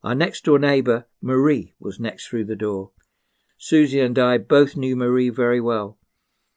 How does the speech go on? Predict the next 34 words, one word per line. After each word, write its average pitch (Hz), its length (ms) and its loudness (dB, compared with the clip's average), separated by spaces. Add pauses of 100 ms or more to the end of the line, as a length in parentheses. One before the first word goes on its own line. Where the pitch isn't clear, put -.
(140)
She - 260 0
was 139 200 2
one 135 180 0
of 123 80 -2
our 127 160 2
regular 135 400 2
swinging 135 420 -4
partners. 107 600 -10 (640)
Forty-ish, 160 680 2 (340)
well-built 135 640 4
and 113 360 -10
gorgeous. 123 680 -2 (640)
Marie 147 340 6
couldn't 165 440 -4
possibly 104 460 -4
miss 117 260 -10
this 135 180 -4
party. 98 520 -12 (720)
She - 160 0
was 147 160 6
addicted 147 540 2
to 120 220 -4
anything 151 360 -2
to 139 100 -4
do 143 180 0
with 135 140 -4
sex - 380 -6
and 101 120 -8
liked 110 280 -4
women 131 280 2
as 104 160 -8
much - 240 -10
as 107 120 -12
men. 104 300 -6